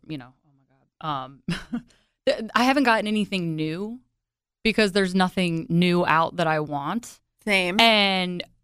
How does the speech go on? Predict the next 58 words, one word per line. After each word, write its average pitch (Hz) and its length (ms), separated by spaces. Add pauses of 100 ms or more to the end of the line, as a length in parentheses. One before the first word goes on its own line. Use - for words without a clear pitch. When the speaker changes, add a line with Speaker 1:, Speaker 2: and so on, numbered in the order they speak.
(100)
Speaker 1:
I 240 180
don't, 208 220
obvi-, 185 560
I 175 120
know 180 140
a 156 160
lot 156 160
of 147 60
girls 156 220
can 170 120
probably 165 220
relate 156 280
to 175 80
this. 156 160 (580)
You 311 160
just 381 160
wanna 302 200
have 247 280
something 208 520
new 202 380
when 180 180
you're 180 140
going 180 380
out. 170 420
Speaker 2:
Yeah. 622 340 (320)
Speaker 1:
It, 254 160
I 262 60
mean, 208 240
at 196 140
least 254 260
for 202 120
this. 175 520
Like, 220 160
of 226 100
course, 294 240
I'm, 190 240
I 175 60
don't 170 180
mind 165 280
outfit 165 360
repeating 151 480
and 151 80
all 156 180
of 156 60
that. - 220 (200)
I 180 140
have 170 100
a 175 60
ton 185 220
of 170 80
stuff 170 180
to 147 80
choose 220 300
from, - 260
but - 120
I'm 196 120
just - 260
like, - 200